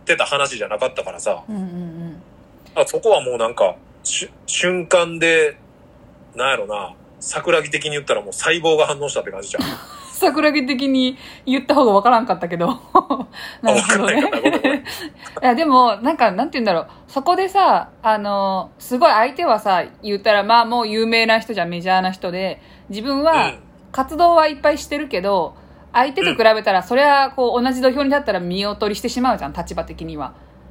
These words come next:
Speaker 1: まあまあ、もちろんね。
Speaker 2: そ-、それでも、その、ちゃんと、あの、胸を張って、なんて言うんだろう、「俺もやってるんです」って言えるっていうのが、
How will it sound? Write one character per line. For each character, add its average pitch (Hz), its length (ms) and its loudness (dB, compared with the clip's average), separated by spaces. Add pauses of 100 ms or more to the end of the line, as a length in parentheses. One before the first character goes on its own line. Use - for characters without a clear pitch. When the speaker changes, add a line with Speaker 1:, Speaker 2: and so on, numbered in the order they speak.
(160)
Speaker 1:
ま 151 140 -2
あ 139 140 0
ま 123 100 -2
あ、 117 60 -2
も 117 220 -2
ち - 100 -8
ろ 113 120 0
ん 117 40 -6
ね。 151 100 2
Speaker 2:
そ-、 - 60 -6
そ 339 80 0
れ 370 100 0
で 403 100 -2
も、 269 560 2
そ 254 160 -4
の、 233 80 -2
ち 233 100 -8
ゃ 294 100 2
ん 277 140 -2
と、 247 380 2 (320)
あ 220 160 2
の、 202 180 -4
胸 233 300 -2
を 262 60 2
張 240 120 2
っ 196 100 -4
て、 185 200 -4
な 196 140 -4
ん 202 40 -6
て 208 80 -2
言 185 80 0
う 165 40 -2
ん 160 40 0
だ - 0 -
ろ 147 60 -4
う、 - 60 -12 (260)
「俺 226 140 0
も 226 80 0
や 220 100 8
っ 220 80 -12
て 277 80 -6
る 285 80 -4
ん 262 40 -2
で 233 60 -2
す」 277 160 -8
っ 285 80 -6
て 240 180 -10
言 202 260 -4
え 220 100 6
る 240 120 -2
っ - 40 -6
て 214 180 -12
い 196 60 -4
う 190 80 -6
の 175 100 -8
が、 202 380 0